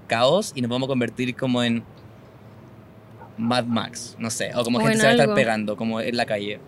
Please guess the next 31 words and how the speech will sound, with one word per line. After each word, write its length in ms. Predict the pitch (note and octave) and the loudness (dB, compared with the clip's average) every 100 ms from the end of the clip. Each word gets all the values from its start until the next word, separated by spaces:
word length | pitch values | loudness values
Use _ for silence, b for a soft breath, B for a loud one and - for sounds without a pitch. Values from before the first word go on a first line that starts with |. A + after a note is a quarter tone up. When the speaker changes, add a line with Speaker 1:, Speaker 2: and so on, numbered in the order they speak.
| - | -6
Speaker 1:
Ya 80 | A2+ | 0
está 140 | E3+ C#4 | 2 2
pasando. 400 | D4+ F#3+ A2+ G#2+ B B B | 2 2 0 -4 B B B
Y 60 | - | -4
creo 120 | E3 | -2
que 40 | G#3 | 2
hay 40 | |
que 80 | C4 | 2
traer 240 | G#3 F3+ | 4 4
a 80 | F3+ | 4
la 140 | F3+ F3 | 2 2
vida 340 | E3 F#3+ F#3+ | 2 0 0
a 280 | D3 C3 C3 - | 2 2 2 -2
un 160 | D3 | -2
sujeto, 540 | D#3+ E3+ - A2+ C#3 D3+ | 0 -2 -2 -2 0 0
me 80 | |
parece 220 | A#2+ B2 - | 0 0 -2
sumamente 320 | B2 B2+ D#3 | -2 -2 -2
irre-, 100 | D#3 - | -4 -6
irresponsable, 800 | E3 D#3+ - F3+ F#3 G3 G#3 C4 - B B B B | -6 -4 -2 0 2 0 0 -4 -6 B B B B
pero 360 | - G#3 A3 - - - | 0 4 4 2 -2 -14
yo 220 | D3+ F3 | -6 0
creo 140 | A#3+ C#4 | 2 2
como 180 | B3+ | 2
que 340 | B3 A3+ G#3 - | 2 2 0 -4
s-, 240 | - - - - - - | -10 -10 -10 -14 -20 -16
si 140 | - D3+ | -4 0
en 40 | |
algún 160 | C#3+ F#3 | 2 4
momento 400 | G3+ G3 G#3 G3 | 2 2 2 2
deseo 580 | D3+ - A#2+ B2+ E3 | 2 0 0 2 2